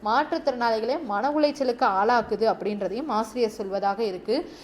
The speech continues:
இப்படியாக விழிமாற்றுத்திறனாளிகள் எதிர்கொள்ளக்கூடிய சவால்கள்,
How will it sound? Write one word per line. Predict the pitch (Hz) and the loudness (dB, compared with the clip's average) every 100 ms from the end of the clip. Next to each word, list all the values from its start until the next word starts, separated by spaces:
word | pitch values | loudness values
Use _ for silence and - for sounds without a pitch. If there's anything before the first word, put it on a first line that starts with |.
| - | -10
இப்படியாக | 277 285 370 330 262 311 | -8 0 2 6 6 6
விழிமாற்றுத்திறனாளிகள் | 294 277 339 359 349 320 277 247 254 226 277 | 4 2 2 2 2 2 0 2 2 2 2
எதிர்கொள்ளக்கூடிய | 269 240 262 269 262 240 214 269 | 2 0 2 2 2 0 -2 -2
சவால்கள், | - 220 208 226 214 208 214 | -2 -2 2 2 2 0 -2